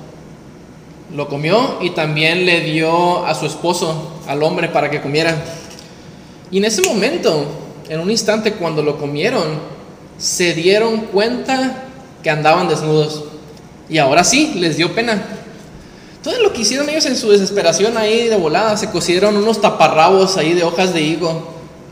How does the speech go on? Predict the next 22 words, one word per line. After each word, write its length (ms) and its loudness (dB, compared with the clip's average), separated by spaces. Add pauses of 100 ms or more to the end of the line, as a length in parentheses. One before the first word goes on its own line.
y 140 0
se 120 0
taparon 520 4
lo 80 2
más 180 0
que 80 -2
pudieron. 420 0 (4000)
Y 160 0
después, 880 0 (880)
porque 200 -6
tenían 280 0
una 140 2
relación 340 0
con 160 -4
Dios, 220 -2
ellos 320 -2 (100)
hablaban 320 -4
con 180 -6
Él, 200 -2 (720)
tuvieron 580 0
que 80 0
afrontar 960 -2